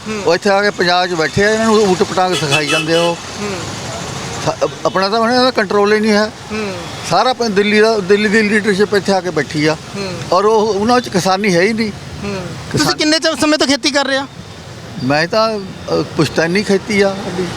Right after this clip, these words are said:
Speaker 1: ਹੁਣ ਵੀ ਖੇਤੀ ਕਰਦੇ ਹੋ ਤੁਸੀਂ ਆਪ?
Speaker 2: ਮੈਂ ਆਪ ਟਰੈਕਟਰ ਚਲਾਉਂਦਾ, ਮੈਂ ਆਪ ਖੇਤੀ ਕਰਦਾ।
Speaker 1: ਤੁਸੀਂ ਕਿਸਾਨ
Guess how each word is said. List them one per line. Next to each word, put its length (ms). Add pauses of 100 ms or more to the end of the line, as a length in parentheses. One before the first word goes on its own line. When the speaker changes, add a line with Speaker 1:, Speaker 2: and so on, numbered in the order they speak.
(180)
Speaker 1:
ਹੁਣ 160
ਵੀ 120
ਖੇਤੀ 240
ਕਰਦੇ 280
ਹੋ 60
ਤੁਸੀਂ 180
ਆਪ? 160 (100)
Speaker 2:
ਮੈਂ 120
ਆਪ 280
ਟਰੈਕਟਰ 380
ਚਲਾਉਂਦਾ, 320
ਮੈਂ 120
ਆਪ 220
ਖੇਤੀ 240
ਕਰਦਾ। 300 (260)
Speaker 1:
ਤੁਸੀਂ 180
ਕਿਸਾਨ 540